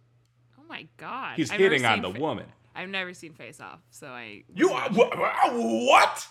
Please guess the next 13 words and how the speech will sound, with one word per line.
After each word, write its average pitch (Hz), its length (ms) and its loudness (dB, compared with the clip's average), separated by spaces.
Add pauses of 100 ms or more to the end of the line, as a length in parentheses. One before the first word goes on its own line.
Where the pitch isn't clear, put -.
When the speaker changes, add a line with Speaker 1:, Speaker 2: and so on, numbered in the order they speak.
(120)
Speaker 1:
Uh, 220 300 -10
Speaker 2:
You 202 60 0
Speaker 1:
don't 339 100 8
Speaker 2:
haven't 381 80 0
Speaker 1:
be 381 60 -6
Speaker 2:
seen 240 100 -2 (120)
Speaker 1:
that, - 140 -20
don't 254 300 -10
be 240 140 -10
that 220 200 -8
guy. 160 440 -8
Move 202 240 -12
on. 151 440 -14